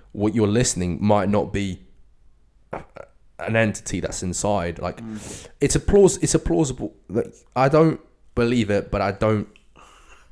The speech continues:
Speaker 2: <laughs> Sorry, this is the worst time to take a bite of my apple right now. <laughs>
Speaker 1: Bro, stop munching on the apple, bro. My apples are just looking at me right now.
Speaker 2: <laughs> So good.
Speaker 1: But it's just like, I don't know. It's, it's, it's weird.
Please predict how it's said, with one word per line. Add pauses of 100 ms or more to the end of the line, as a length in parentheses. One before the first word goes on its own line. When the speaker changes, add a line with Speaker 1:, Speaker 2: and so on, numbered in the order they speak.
(220)
Speaker 2:
<laughs>
Sorry,
this
is
the
worst
time
to
take
a
bite
of
my
apple
right
now. (440)
<laughs>
Speaker 1:
Bro,
stop
munching
on
the
apple,
bro.
My
apples
are
just
looking
at
me
right
now. (180)
Speaker 2:
<laughs> (120)
So
good. (720)
Speaker 1:
But (380)
it's
just
like, (760)
I
don't
know.
It's,
it's,
it's
weird.